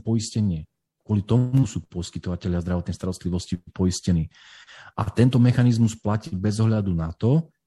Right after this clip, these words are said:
či by bola zdravotná starostlivosť hradená alebo nehradená, následná. Je, že to nemá, tam medzi tým nie je žiaden súvis. Z môjho pohľadu nič nebráni tomu,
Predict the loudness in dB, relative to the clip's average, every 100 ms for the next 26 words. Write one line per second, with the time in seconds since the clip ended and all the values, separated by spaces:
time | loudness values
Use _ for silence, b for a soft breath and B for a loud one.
0 | _ _ _ _ -16 -4 0 4 2 0
1 | -16 -8 -6 -2 0 0 -2 -2 -2 -2
2 | -4 -4 -4 -4 -6 -4 -2 -2 -2 0
3 | 2 4 4 4 4 2 2 2 2 2
4 | 0 0 0 -2 -4 -4 -4 -4 -10 -8
5 | -8 -6 -2 2 4 4 2 0 0 0
6 | -4 -4 0 2 2 0 -2 -4 -4 -6
7 | -6 -6 -6 -10 -16 -20 _ b 0 4
8 | 6 6 4 0 0 0 -2 -2 -4 -6
9 | -12 _ -6 2 2 2 2 2 2 0
10 | -2 -4 -2 -2 -2